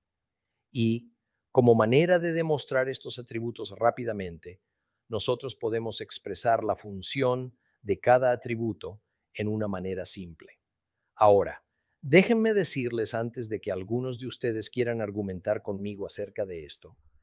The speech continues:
que yo solo puedo ofrecerles una ilustración muy incompleta y primitiva, ya que Jehová es espíritu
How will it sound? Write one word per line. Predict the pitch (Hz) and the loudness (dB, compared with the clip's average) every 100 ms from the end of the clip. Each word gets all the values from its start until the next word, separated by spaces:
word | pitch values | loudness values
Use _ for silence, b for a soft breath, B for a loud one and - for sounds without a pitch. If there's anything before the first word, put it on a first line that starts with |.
| - _ | -20 _
que | 98 90 | -4 -2
yo | 107 135 | 2 2
solo | 135 139 127 131 127 | 2 0 2 0 0
puedo | 123 120 117 | 0 2 0
ofrecerles | 107 101 - 117 110 110 104 - | -2 -8 -2 -2 0 -4 -8 -8
una | 131 131 127 | -6 -4 -6
ilustración | 117 107 110 98 113 110 110 - | -8 -12 -12 -10 -6 -6 -8 -8
muy | 113 123 151 170 | -2 2 4 4
incompleta | 165 160 143 127 135 127 | -2 -2 -2 0 -2 -2
y | 120 | -8
primitiva, | 110 110 110 104 87 - _ - _ _ _ _ | -8 -8 -8 -10 -12 -14 _ -20 _ _ _ _
ya | 110 113 | 4 4
que | 113 107 | 4 -2
Jehová | 113 98 95 113 117 - _ | 2 4 8 8 8 -2 _
es | 117 117 | -2 -2
espíritu | 110 - - 117 101 85 - | -6 -8 -8 -8 -8 -12 -20